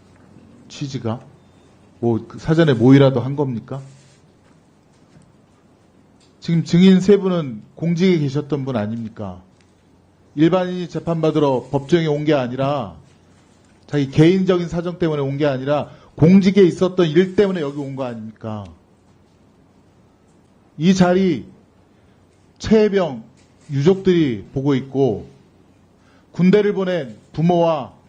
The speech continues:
가족들이 이 자리를 주목하고 있습니다. 최혜병 엄마가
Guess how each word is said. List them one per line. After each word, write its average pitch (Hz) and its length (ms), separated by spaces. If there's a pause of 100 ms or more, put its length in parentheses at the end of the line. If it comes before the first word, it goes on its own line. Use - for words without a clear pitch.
(180)
가족들이 170 600
이 151 200
자리를 151 300
주목하고 143 520
있습니다. 107 500 (1400)
최혜병 220 400
엄마가 175 680